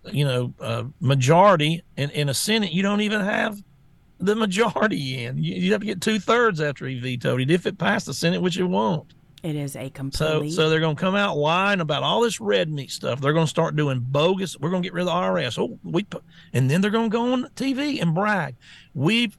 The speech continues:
Speaker 1: the House passed a bill to get rid of the I R S agents, we passed the bill for tax, uh, everything, just over and over and over and over and over.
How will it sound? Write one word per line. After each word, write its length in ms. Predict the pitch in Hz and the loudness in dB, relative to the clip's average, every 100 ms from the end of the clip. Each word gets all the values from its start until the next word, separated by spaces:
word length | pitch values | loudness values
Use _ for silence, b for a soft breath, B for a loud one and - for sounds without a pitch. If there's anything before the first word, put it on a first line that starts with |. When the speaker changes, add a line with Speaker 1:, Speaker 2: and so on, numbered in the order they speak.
| - | -4
Speaker 1:
the 100 | 127 | -2
House 300 | 131 175 175 | 2 2 0
passed 340 | - 170 156 - | 0 0 0 -4
a 40 | |
bill 280 | 143 160 165 | -2 0 0
to 80 | 143 | -2
get 160 | 156 | -4
rid 160 | 156 165 | 0 0
of 80 | 139 | 0
the 180 | 127 117 b _ - | -4 -6 b _ -4
I 220 | 151 165 | 0 2
R 120 | 170 165 | 2 2
S 240 | 170 160 | 0 0
agents, 400 | 165 175 185 165 | 0 0 -2 -4
we 140 | 160 | -4
passed 360 | 175 170 170 - | -2 -2 -2 -4
the 60 | 143 | -4
bill 300 | 151 175 175 | 0 0 0
for 120 | 147 | -4
tax, 440 | 120 180 180 - - | -2 0 -2 -8 -14
uh, 200 | 143 123 - - - - 131 - - - - | -10 -8 -10 -16 -20 -12 -12 -12 -18 -6 2
everything, 640 | 254 285 170 120 113 113 | 4 4 2 -2 -6 -4
just 260 | 147 - - - | -2 -4 -8 2
over 220 | 214 302 | 4 4
and 80 | 262 | 4
over 240 | 233 208 | 4 4
and 80 | 185 | 2
over 180 | 175 165 | 0 0
and 120 | 156 | -2
over 220 | 131 143 117 | -4 -6 -6
and 100 | 113 | -6
over. 280 | 107 - | -6 -10